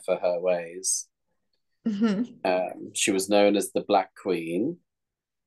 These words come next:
Speaker 1: And yeah, she, she was the one that had the money that funded the academy. But then she dies nineteen oh five in a fire.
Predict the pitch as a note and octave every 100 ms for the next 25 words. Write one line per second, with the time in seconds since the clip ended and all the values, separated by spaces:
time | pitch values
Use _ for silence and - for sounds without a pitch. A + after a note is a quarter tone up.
0 | _ _ _ _ _ _ _ _ - F#2+
1 | F2+ F2+ F2+ F2+ F2+ F2+ - - - _
2 | _ _ _ _ _ _ _ _ _ B2+
3 | A2+ - - - A2 G2+ G2+ - - G#2
4 | G2+ F#2+ F2+ G2 F#2+ F#2 G2 F#2+ F#2 G2
5 | F#2 F2+ F2+ A2 A2+ G2 - E2+ E2 F2+
6 | E2+ F2 E2+ E2+ G#2+ - _ _ _ _
7 | _ G2+ F#2 F#2+ F2+ F2+ F2+ - F#2 F2
8 | F#2 F2+ F2+ F#2 - - - F#2 F#2 F#2
9 | G#2 G2+ G#2 G#2 F2+ F2 F2+ A#2 G2+ G2
10 | - F#2 E2+ F2 B2+